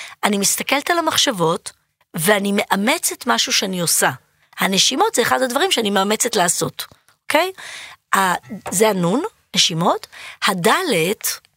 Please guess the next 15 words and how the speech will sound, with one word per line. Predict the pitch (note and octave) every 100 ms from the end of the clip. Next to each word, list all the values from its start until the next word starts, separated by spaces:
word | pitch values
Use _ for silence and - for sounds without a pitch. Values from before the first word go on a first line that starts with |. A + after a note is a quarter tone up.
| _ -
זה | E3+ F#3 F3+
הדיבור | F3 F#3 A3+ C#4+
הפנימי. | - F#3+ D3+ D3+ C#4 _ _ - - -
מה | A3+ D#4+
הדיבור | C4 F3+ A#3
הפנימי | A#3 - E3+ F#3+ C#4+
שאני | D#4 G3+ E3+
אומרת | E3+ F#3+ G#3+
לעצמי | F3+ C#3+ - F#3 A#3 F4+ _ - - -
שמחזק | - - - D4+ D#4+ -
אותי? | E4+ - D3+ - _ _ - - -
הדיבור | G3+ G#3 D#4
הפנימי | F4 D4 A#3+ B3+
יכול | - A3+ G#3+
להיות, | G3 D3+ E3+ - -